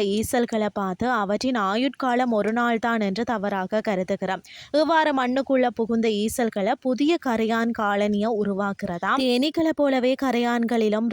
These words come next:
ராணி, ஆண், சிப்பாய், வேலைக்காரர்கள் என்று நான்கு வகைகள் இருக்கிறதா. ராணி கரையான்கள் பார்த்தீங்கன்னா, ஒரு நாளைக்கு சுமார் இரண்டாயிரம் முட்டைகள் வரை இடும் திறன் கொண்டவை. புற்ற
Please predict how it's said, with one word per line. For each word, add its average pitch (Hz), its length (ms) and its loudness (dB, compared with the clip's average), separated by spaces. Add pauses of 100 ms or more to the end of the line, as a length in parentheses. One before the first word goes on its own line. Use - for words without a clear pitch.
ராணி, 220 360 0
ஆண், 214 440 -2
சிப்பாய், 226 540 -2
வேலைக்காரர்கள் 208 920 0
என்று 208 220 -2
நான்கு 240 440 0 (100)
வகைகள் 214 440 0
இருக்கிறதா. 185 460 -4 (480)
ராணி 311 460 2
கரையான்கள் 254 640 2
பார்த்தீங்கன்னா, 202 460 -2 (100)
ஒரு 233 140 4
நாளைக்கு 214 480 -2
சுமார் 226 300 -2 (100)
இரண்டாயிரம் 254 600 0
முட்டைகள் 220 440 -2
வரை 196 220 -2 (120)
இடும் 226 300 -2
திறன் 208 300 0
கொண்டவை. 185 400 -2 (460)
புற்ற 233 300 0